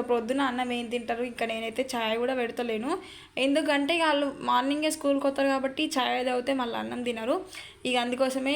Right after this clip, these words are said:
ఇక డైరెక్ట్ అన్నమే తినిపిస్తున్నా, ఛాయ్ పెట్టలేను. ఇక ఇంకొక విషయం ఏంటంటే, మా పెద్దోనికి అయితే రోజు అన్నం తినబెడితేనే తింటాడు, వాని సొంతంగా మాత్రం అస్సలు తినడు. మా చిన్నోడైతే ఆయన సొంతంగా ఆడే తింటాడు.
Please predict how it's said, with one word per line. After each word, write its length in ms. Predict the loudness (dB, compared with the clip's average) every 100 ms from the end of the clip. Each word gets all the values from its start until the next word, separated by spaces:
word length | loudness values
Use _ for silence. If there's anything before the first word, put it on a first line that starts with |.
| 2
ఇక 80 |
డైరెక్ట్ 440 | 4 4 2 0 -2
అన్నమే 340 | -2 -2 -2
తినిపిస్తున్నా, 540 | -2 -4 -8 -10 -8 -6
ఛాయ్ 320 | -4 -2 -2
పెట్టలేను. 500 | -2 -6 -4 -2 -4 -6 -18 -20 -14 -6
ఇక 340 | 0 2 2 -2 -10
ఇంకొక 380 | -8 -2 0 2
విషయం 360 | 2 4 2 0
ఏంటంటే, 500 | 0 -2 -2 -2 0
మా 280 | 0 -2
పెద్దోనికి 680 | -4 -4 -4 0 2 2 2
అయితే 240 | 0 2
రోజు 360 | 0 0 -2 0
అన్నం 260 | -2 -2 -4
తినబెడితేనే 560 | -4 -2 -2 0 0
తింటాడు, 300 | -2 -2 -4
వాని 380 | -2 -2 0 -2
సొంతంగా 540 | -2 -6 -6 -2 0
మాత్రం 340 | 2 -2 -4 -6
అస్సలు 380 | -6 0 2 2
తినడు. 360 | 0 0 -2 -2 -10 -18 -18 -20 -4
మా 60 | -2
చిన్నోడైతే 840 | 0 2 2 4 2 2 0 0 -6 -8
ఆయన 140 | -2 0
సొంతంగా 500 | 0 0 0 2 4
ఆడే 240 | 2 2
తింటాడు. 400 | 2 2 0 0